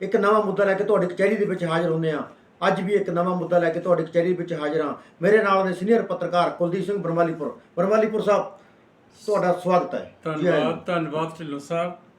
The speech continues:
Speaker 1: ਜੀ, ਅਹ, ਜਿਵੇਂ ਕਿ ਬਰਮਾਲੀਪੁਰ ਸਾਹਿਬ, ਲੋਕ ਸਭਾ ਦੀਆਂ ਚੋਣਾਂ ਪੂਰੇ ਜੋਬਨ ਤੇ ਨੇ, ਪੂਰੀ ਐਨ ਜ਼ਬਾਨੀ ਤੇ ਨੇ। ਵੱਖ-ਵੱਖ ਪਾਰਟੀਆਂ ਦੇ ਵੱਲੋਂ ਸੀਨੀਅਰ ਲੀਡਰ ਬੁਲਾ ਕੇ, ਕੇਂਦਰ ਸਰਕਾਰ ਦੇ ਲੀਡਰ ਜਾਂ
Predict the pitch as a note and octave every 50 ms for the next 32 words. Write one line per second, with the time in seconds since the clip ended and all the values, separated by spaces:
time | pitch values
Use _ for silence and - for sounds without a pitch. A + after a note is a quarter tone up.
0 | _ _ _ - C3+ E3 D3 - - - - _ _ _ - - - _ _ -
1 | E3 E3+ F3 F3 F3 E3+ - - F#3+ G3+ A3 A3 A3 A3+ G#3+ - F#3 F3 E3 F#3
2 | F3 G3+ G#3 G#3 G#3 G3 E3+ G#3+ G#3+ A3 A3 G#3+ - - - - _ _ _ _
3 | - D3+ D3 D3 D3 D#3+ F3+ G#3 G3+ - - G3 G3 G#3 G#3+ G#3 G#3 G3+ - F#3+
4 | F#3 F#3 F3 - - G#3 A3+ G#3+ - F3 F3 F3 F3 F3 E3 - E3 D3+ C#3 C3
5 | A2+ - - - _ _ _ - F#3 G3+ G#3 G#3+ G#3+ G#3 G#3 G#3 G#3+ A3 G#3+ F3+
6 | D#3+ E3+ E3+ F3 F3+ F#3+ F#3+ - F3 D#3+ C#3+ B2+ A2+ - - - - _ _ _
7 | _ - - G3+ G3+ - - A3+ G#3 - - - G3+ F#3+ F3+ F3+ F3+ F#3 F3 E3+
8 | E3+ D#3+ D3+ D3 C#3+ - - - - _ _ _ - - G3+ A#3 B3 B3 A3 F#3
9 | F#3+ E3 E3 F3+ E3 E3 E3 D#3 D3+ D3 - D3 C#3 C3 - - _ - G3 G#3
10 | G3+ G3 A3 G3 F#3+ F#3 - F3+ F3+ F3 E3 D#3+ E3 D#3+ D#3 D3+ D3 - C3 B2
11 | G#2 - - _ _ _ _ _ - - F#3 F#3 F#3